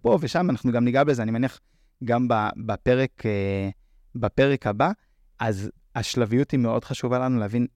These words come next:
אם זה פרויקט שהוא פרויקט גדול, איפה אנחנו נמצאים בשל-, בעניין הזה של שלביות, כי זה יכול לעכב אותנו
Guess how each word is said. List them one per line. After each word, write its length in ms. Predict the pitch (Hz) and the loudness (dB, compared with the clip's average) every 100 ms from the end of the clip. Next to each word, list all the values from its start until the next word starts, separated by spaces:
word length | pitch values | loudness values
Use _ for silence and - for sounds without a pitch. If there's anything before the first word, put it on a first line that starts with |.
| - | -2
אם 160 | 135 | -2
זה 100 | 135 | -2
פרויקט 260 | - 117 - | -2 -2 -2
שהוא 140 | 123 - | -6 -2
פרויקט 320 | 117 113 - | -4 -2 -2
גדול, 280 | 107 131 135 - _ _ _ _ - | 2 0 0 -8 _ _ _ _ -6
איפה 180 | 127 | 0
אנחנו 160 | 139 117 | 0 2
נמצאים 300 | 113 120 127 | 0 0 0
בשל-, 260 | 120 - 113 | 0 -4 -4
בעניין 360 | 107 104 107 117 | -2 -2 0 0
הזה 160 | 110 | 0
של 160 | - 101 | -4 -6
שלביות, 520 | - 107 107 127 - - | -6 -6 -2 -2 -2 -10
כי 100 | 104 | -6
זה 100 | 101 | -6
יכול 220 | - 117 | -2 -2
לעכב 280 | 104 - 113 | 0 -2 -2
אותנו 360 | 113 107 107 | 0 0 -2